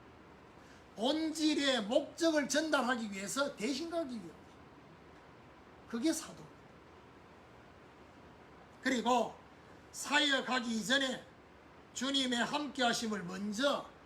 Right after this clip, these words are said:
누리고 확인하는. 분명한 거는 뭐죠? 저와 여러분, 오늘 우리 주님께서 저와 여러분을 사도로 부르시는 기준이 뭡니까?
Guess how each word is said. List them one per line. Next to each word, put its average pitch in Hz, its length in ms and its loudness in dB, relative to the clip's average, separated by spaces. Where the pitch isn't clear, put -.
누리고 262 640 0
확인하는. 269 460 -10
분명한 240 440 2
거는 262 220 2
뭐죠? 226 480 -2
저와 233 340 4
여러분, 240 400 2
오늘 254 560 2
우리 240 260 -2
주님께서 254 800 -2
저와 254 420 2
여러분을 262 760 0
사도로 247 960 0
부르시는 233 720 -4
기준이 240 420 -8
뭡니까? 147 380 -14